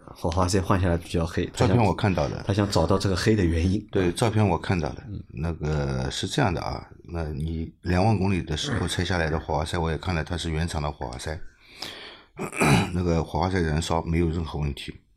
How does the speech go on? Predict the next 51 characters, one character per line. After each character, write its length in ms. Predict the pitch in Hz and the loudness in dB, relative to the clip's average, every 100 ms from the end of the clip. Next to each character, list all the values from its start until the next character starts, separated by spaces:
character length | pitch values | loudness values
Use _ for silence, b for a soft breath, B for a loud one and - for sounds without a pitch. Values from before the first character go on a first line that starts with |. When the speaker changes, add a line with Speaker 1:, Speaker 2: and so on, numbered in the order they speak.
| - | -12
Speaker 2:
啊， 200 | 65 - - | -10 -10 -8
你 140 | 78 | -4
这 100 | 101 | -2
次 160 | 98 92 | 0 0
五 140 | 80 | 2
万 160 | 95 87 | 2 2
公 100 | 82 | 0
里 80 | |
换 200 | 69 87 | -2 -2
下 120 | 80 76 | -2 -2
来 120 | 71 | 0
的 120 | 85 | -2
那 100 | 78 | 0
个 100 | 78 | -2
火 160 | 76 67 | -2 -4
花 100 | 73 | -4
塞， 240 | - 80 - B B B B B B B - | -2 -4 -4 B B B B B B B -8
那 100 | - | -4
么 440 | 76 76 69 64 62 - _ _ _ _ _ _ _ - _ - | -2 -2 -2 -4 -8 -14 _ _ _ _ _ _ _ -20 _ 0
整 240 | 90 67 | 0 2
个 100 | 101 | -2
头 220 | - 78 | -2 -2
部 180 | - 78 | -2 -4
都 160 | - 82 | -2 -4
是 320 | - 73 - - | -2 -6 -6 -8
黑 240 | - 73 | -6 -6
的， 80 | - - - _ _ _ - | -8 -20 -20 _ _ _ -8
而 120 | 82 80 | -4 -2
且 140 | - | -2
黑 160 | - 85 | 0 0
得 60 | |
很 180 | 78 69 | 0 -2
严 160 | 67 73 | -2 -2
重 120 | 85 - _ _ _ | -4 -6 _ _ _
啊， 160 | 60 57 | -16 -12
就 180 | - 82 | -4 0
像 100 | 82 | 2
煤 200 | 76 82 | 2 0
球 200 | 80 78 | 0 0
一 60 | |
样。 160 | 73 67 | 0 -2
Speaker 1:
就 100 | 87 | 0
四 200 | 82 127 | 2 4
个 80 | 110 | 4
火 140 | 90 | 2
花 100 | 82 | 0
塞 160 | 82 85 | 2 0
全 200 | 82 80 | 0 -2
是 80 | 78 | -2
黑 180 | 85 | -4
的。 100 | 82 | -8